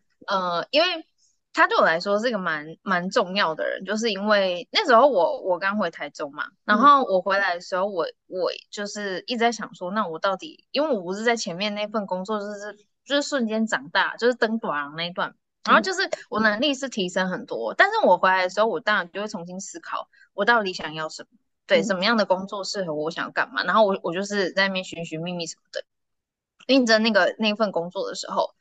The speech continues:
Speaker 1: 他就是应征我的人，面试我的人。那因为我们有二试了哈，所以他是第一个。那其实基本上你通过第一个面试，
Speaker 2: 嗯。
Speaker 1: 你才有可能到第二个面试，就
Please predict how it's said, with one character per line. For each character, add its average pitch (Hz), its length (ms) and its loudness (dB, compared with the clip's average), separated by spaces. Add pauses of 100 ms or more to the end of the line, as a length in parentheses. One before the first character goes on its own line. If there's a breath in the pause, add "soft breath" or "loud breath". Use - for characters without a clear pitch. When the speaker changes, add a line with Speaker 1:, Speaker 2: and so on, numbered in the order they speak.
(260)
Speaker 1:
他 233 180 4
就 233 140 4
是 226 320 -2
应 220 220 -4
征 180 240 -2
我 - 140 -8
的 - 120 -8
人， - 160 -12
面 202 200 -2
试 - 160 -12 (140)
我 - 120 -10
的 - 120 -6
人。 - 120 -10
那 262 260 2
因 349 80 -2
为 370 60 4
我 262 60 6
们 180 100 0
有 160 80 2
二 202 180 4
试 180 280 -4
了 - 100 -6
哈， 175 220 -8
所 233 140 4
以 208 220 4
他 - 160 -2
是 214 140 -2
第 196 180 -8
一 - 60 -12
个。 - 240 -10 (280)
那 339 240 2
其 349 160 2
实 330 60 0
基 359 120 -4
本 247 120 2
上 254 140 2
你 185 80 -2
通 208 160 -4
过 220 160 -4
第 214 220 -4
一 196 40 -6
个 185 80 0
面 185 220 -6
试， 208 140 -8
Speaker 2:
嗯。 190 40 -6
Speaker 1:
你 165 80 -6
才 175 140 -6
有 175 100 0
可 180 100 -6
能 156 100 -4
到 175 120 -4
第 180 140 -4
二 170 40 -2
个 151 120 -2
面 160 200 -10
试， - 200 -8
就 98 100 -20